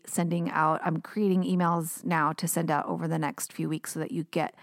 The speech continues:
much more information in terms of what's involved with this course, including pricing and things, right? 'Cause that's really important. All right.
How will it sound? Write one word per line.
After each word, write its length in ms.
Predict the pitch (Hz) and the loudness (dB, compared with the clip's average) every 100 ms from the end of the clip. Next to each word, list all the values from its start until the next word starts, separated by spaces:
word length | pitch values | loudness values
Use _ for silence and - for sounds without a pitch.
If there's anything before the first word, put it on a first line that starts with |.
| - - - - | -20 -20 -20 -4
much 320 | 170 160 - | 0 0 0
more 140 | 165 | -2
information 920 | - 160 160 147 143 - 139 156 143 - | 0 -2 0 0 -2 -2 -4 -4 -6 -6
in 140 | - 165 | -4 -2
terms 260 | 160 160 | -2 -2
of 140 | 156 - _ | -2 -4 _
what's 300 | 175 170 - | -2 -2 0
involved 560 | 156 156 135 87 - - _ | -2 0 0 0 -4 -12 _
with 140 | 165 - | -6 -4
this 140 | 156 | -6
course, 240 | - 147 220 | -4 -2 0
including 440 | 233 233 220 196 | 2 4 4 2
pricing 400 | - 196 180 151 | 0 -2 0 -2
and 120 | 147 | -2
things, 240 | - 156 151 | -2 -2 -4
right? 140 | 160 | -4
'Cause 120 | 170 | -4
that's 260 | 147 151 - | -4 -4 -6
really 200 | 143 139 | -6 -4
important. 500 | 151 - 143 - 285 _ - - | -4 -4 -4 -6 -8 _ -12 -10
All 640 | - - - - - - | -10 -16 -16 -14 -6 0
right. 140 | 180 | 0